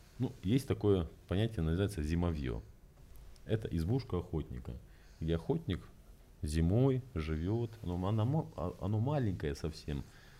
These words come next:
из бруса построено, из деревьев, которые завалены вот здесь практически. Вот, и от этого зимовья, там туда вот, э,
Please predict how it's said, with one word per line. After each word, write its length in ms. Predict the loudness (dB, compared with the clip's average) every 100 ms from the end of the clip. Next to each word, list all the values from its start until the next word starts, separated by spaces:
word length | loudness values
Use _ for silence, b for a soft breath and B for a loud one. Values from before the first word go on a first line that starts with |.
| B B -20 -10
из 240 | -4 -4
бруса 420 | 0 0 -2 -4 -4
построено, 640 | -4 -4 -4 -2 -2 -4
из 260 | -6 -10 -8
деревьев, 480 | -2 0 0 -2 -4
которые 300 | -6 -4 -2
завалены 440 | -2 -2 -2 -2 -4
вот 120 | -6
здесь 160 | -8 -8
практически. 640 | -10 -12 -12 -14 -10 -12 -12 B B B B
Вот, 240 | -2 0 0
и 40 |
от 100 | 0
этого 420 | 2 2 4 4 2
зимовья, 680 | 2 6 6 6 6 4 2 B B -20 -14 -4
там 200 | 0 0 -4 -6
туда 240 | -2 0
вот, 180 | 0 -2 -2
э, 580 | 0 0 -2 -4 -6